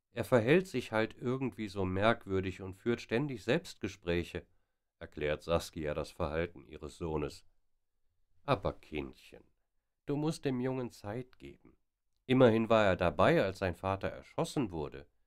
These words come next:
Das verkraftet man nicht einfach so von heute auf morgen", nimmt Simone ihren Enkel in Schutz. Saskia scheint zu verstehen, worauf Simone hinaus will.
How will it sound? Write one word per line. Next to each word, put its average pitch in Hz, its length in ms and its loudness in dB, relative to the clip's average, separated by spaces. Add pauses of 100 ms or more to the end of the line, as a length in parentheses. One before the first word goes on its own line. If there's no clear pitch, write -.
(220)
Das 147 160 4
verkraftet - 640 -2
man 170 220 6
nicht 113 220 0
einfach 90 340 0
so 82 200 -10
von 78 260 -4
heute 76 300 -2
auf - 220 -14
morgen", 76 460 -4 (520)
nimmt 82 280 -4
Simone 80 480 2
ihren 73 320 -10
Enkel 71 400 -14
in 67 100 -16
Schutz. - 400 -12 (1300)
Saskia 87 600 0
scheint 80 340 -2
zu 87 160 -12
verstehen, 92 640 0
worauf 82 320 0
Simone 78 420 -4
hinaus 78 480 -4
will. 76 220 -10